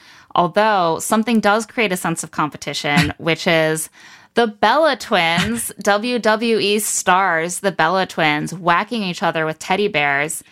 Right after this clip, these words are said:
It's the ultimate teddy bear takedown. And now the guys are gonna be dividing into two teams and then engaging in teddy bear to teddy bear individual combat, uh, f-, in order for their team to win time with Michelle.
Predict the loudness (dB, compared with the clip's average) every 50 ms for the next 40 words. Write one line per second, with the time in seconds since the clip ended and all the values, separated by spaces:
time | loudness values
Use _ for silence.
0 | _ -14 -8 -6 -4 -4 -4 -2 -2 0 0 0 0 0 -2 -2 -2 -2 -2 -2
1 | 0 0 0 0 0 -2 -2 -2 -4 -6 -6 -4 -2 0 0 2 2 0 -2 -2
2 | -4 -6 -4 -2 0 0 0 0 0 0 0 0 -2 -2 -2 0 0 0 0 -2
3 | -4 -6 -6 -4 -4 -4 -4 -4 -2 -2 -2 -2 -4 -4 -4 -4 -2 0 0 0
4 | 0 -2 -4 -4 -4 -4 -4 -6 -6 -6 -4 -2 -2 -2 -2 -4 -4 -4 -4 -4
5 | -4 -4 -4 -4 -4 -4 -4 -6 -8 -10 _ -20 -20 -14 _ -2 -2 0 0 0
6 | 0 0 0 -2 -4 -6 -4 -4 -4 -4 -4 -6 -6 -2 -2 -2 -2 -2 -6 -10
7 | _ _ -8 -4 -2 -2 -2 0 0 0 -2 -2 -6 -8 -4 -4 -2 -2 -2 -2
8 | -2 -2 0 0 0 -2 -2 -4 -6 -4 -4 -4 -4 -2 -4 -4 -6 -4 -2 0
9 | 0 0 0 -2 -4 -4 -4 -2 0 -2 -2 -4 -8 -12 -12 -14 -20 -20 -20 -20
10 | -20 -20 _ -2 0 2 2 2 0 -2 -4 -8 -4 -2 -2 0 0 0 0 2
11 | 0 0 0 0 0 0 0 0 -2 -4 -6 -6 -6 -4 -4 -4 -2 -2 -4 -2
12 | -2 -2 -2 -2 -4 -6 -8 -8 -6 -4 -4 -4 -4 -4 -6 -6